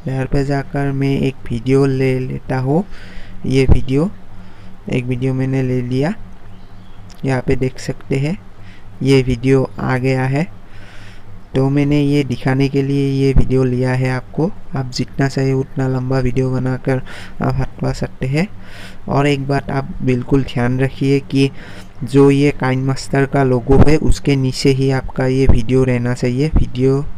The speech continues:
या फिर फ़ोटो। यहाँ पे मैं इसको exporting करता हूँ, आपको मैं दिखाता हूँ exporting कर कर।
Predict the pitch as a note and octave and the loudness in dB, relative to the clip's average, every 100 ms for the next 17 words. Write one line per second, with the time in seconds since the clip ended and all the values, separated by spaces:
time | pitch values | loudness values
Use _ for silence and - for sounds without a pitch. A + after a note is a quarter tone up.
0 | - B2+ B2+ C3 B2+ B2 B2+ - B2 - | 0 0 0 0 6 8 8 4 -2 -4
1 | - - - - - - - C3 B2+ C3+ | -10 -12 -10 -12 -10 -8 -2 0 2 2
2 | C3 C3 C3+ C3 - D3 C3+ - C3+ - | 2 2 2 0 -2 2 2 0 -2 4
3 | - - C3+ C3 C3 - C3 C3+ F3 - | 6 6 2 0 0 0 -2 0 -4 -4
4 | - - B2 - - B2+ C3+ B2+ B2+ C3 | -12 -6 -4 -2 -2 0 0 0 0 0
5 | - C3 C3 B2+ - B2 B2 C3 B2+ F3 | 2 0 0 0 2 4 4 0 -2 -2
6 | - F3+ | -2 -2